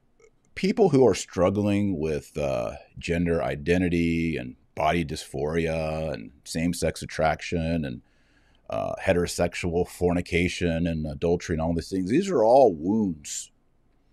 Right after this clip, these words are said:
that people carry. These are wounds. The only solution to the wounds in this world is Jesus Christ. That's the only solution. Yes, therapy can help. Yes,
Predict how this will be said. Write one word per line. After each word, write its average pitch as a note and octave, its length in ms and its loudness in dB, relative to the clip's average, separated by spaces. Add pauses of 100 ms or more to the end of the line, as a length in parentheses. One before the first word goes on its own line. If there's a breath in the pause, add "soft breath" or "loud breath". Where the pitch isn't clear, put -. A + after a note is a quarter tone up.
(420)
that C#2+ 180 -6
people D#2+ 280 -4
carry. C#2 360 -8 (560)
These F2+ 200 -6
are G#2+ 100 2
wounds. E2 680 -4 (640 soft breath)
The A2 340 4
only F#3+ 360 10
solution F#2 840 6
to C3+ 280 4
the A#2 140 2
wounds F#2 580 2
in G#2 260 -4
this F#2+ 240 -4
world F2+ 520 4 (1040)
is F2 140 0
Jesus D2+ 320 0
Christ. - 400 -16 (580)
That's G2 300 2
the G2+ 160 4
only F#2 220 4
solution. D#2 580 -6 (480 soft breath)
Yes, A2+ 560 4 (160)
therapy F2+ 640 2
can E2 200 -6
help. E2 460 -2
Yes, E2 440 -2